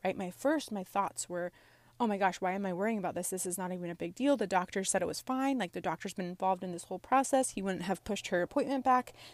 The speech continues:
this many times if he thought he was, if she was unstable." Um, but then I caught that too, right? It's about catching those judgments, even when they're sneaky, even when they're, like,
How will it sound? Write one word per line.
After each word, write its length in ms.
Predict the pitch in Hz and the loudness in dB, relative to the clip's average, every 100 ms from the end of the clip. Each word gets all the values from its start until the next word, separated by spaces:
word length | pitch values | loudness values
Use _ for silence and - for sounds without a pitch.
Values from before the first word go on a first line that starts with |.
| - | -4
this 140 | 240 | 0
many 160 | 247 247 | 0 0
times 360 | - 247 247 | 0 0 0
if 100 | 208 | 0
he 80 | 185 | -4
thought 240 | - 180 | 2 2
he 140 | - 190 | 2 0
was, 260 | 175 170 - - - - - - | 0 0 -6 -16 -20 -20 -20 -10
if 80 | 190 | -6
she 140 | - | -2
was 140 | 175 - | -2 -2
unstable." 680 | - - 262 254 254 240 - - - - - - - - - _ - - | -2 0 2 6 8 6 2 -18 -20 -20 -20 -20 -20 -20 -20 _ -20 -8
Um, 580 | 214 233 190 165 - 208 - | -2 0 0 -2 -8 -14 -8
but 120 | - | 2
then 100 | 269 | 4
I 80 | 254 | 4
caught 300 | - 240 - | 2 0 4
that 200 | 185 - | 2 2
too, 320 | - 349 208 | 2 4 4
right? 280 | 180 185 226 - | 6 4 4 0
It's 180 | - | 2
about 220 | 202 208 - - | 2 2 -2 -6
catching 520 | - 262 - 240 214 | 0 2 2 2 4
those 480 | 185 185 185 185 - _ _ - | 4 4 2 0 -4 _ _ -2
judgments, 760 | 214 220 220 180 262 277 - - _ _ _ _ - | 2 4 2 0 -2 -2 -4 -6 _ _ _ _ -4
even 300 | 233 247 240 | 0 2 2
when 100 | 226 | 2
they're 120 | 202 | 0
sneaky, 600 | - - 233 - 156 180 _ - - _ _ | -2 0 -2 0 -2 -4 _ -20 -20 _ _
even 300 | 247 247 233 | 4 4 4
when 140 | 220 | 2
they're, 140 | 208 190 | 2 2
like, 360 | 190 175 - | 4 4 2